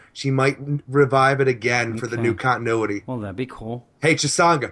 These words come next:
Speaker 1: another team book I'd like to
Speaker 2: There
Speaker 1: see.
Speaker 2: you go, Chisanga. The se-, I actually was looking through some lists, not li-, just listing all the teams, and that was one of them. But I don't, I, I didn't wanna throw something on the list that I didn't know it,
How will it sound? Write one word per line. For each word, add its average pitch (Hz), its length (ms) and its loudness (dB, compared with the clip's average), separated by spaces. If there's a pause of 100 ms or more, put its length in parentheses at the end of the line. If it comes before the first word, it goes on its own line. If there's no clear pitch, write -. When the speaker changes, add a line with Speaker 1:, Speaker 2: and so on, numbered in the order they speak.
(140)
Speaker 1:
another 135 220 2
team 143 280 -2
book 117 160 -4
I'd 120 60 -8
like 113 140 -4
to 147 40 -10
Speaker 2:
There 131 200 2
Speaker 1:
see. 135 100 4
Speaker 2:
you 139 60 2
go, 143 200 2
Chisanga. 117 600 -4
The 98 80 -8
se-, - 160 -8
I 127 220 2
actually 147 360 0
was 117 160 -4
looking 120 380 -2
through 117 400 -6
some 104 340 -6
lists, 107 380 -4
not 147 280 -4
li-, 123 140 -4
just - 380 -6
listing 127 440 -2
all 110 260 -2
the 113 120 -4
teams, 113 460 -6
and 104 100 -6
that 95 140 -6
was 98 120 -12
one 95 160 -6
of 92 40 -6
them. 92 160 -8
But 92 100 -10
I 98 200 -4
don't, 101 420 -2
I, 110 280 -2
I 120 120 -2
didn't 131 240 0
wanna 131 180 0
throw 123 280 -6
something 113 360 -8
on 110 160 -6
the 107 80 -6
list 104 300 -8
that 107 100 -10
I 101 80 -8
didn't 110 300 -2
know 101 200 0
it, 104 120 -6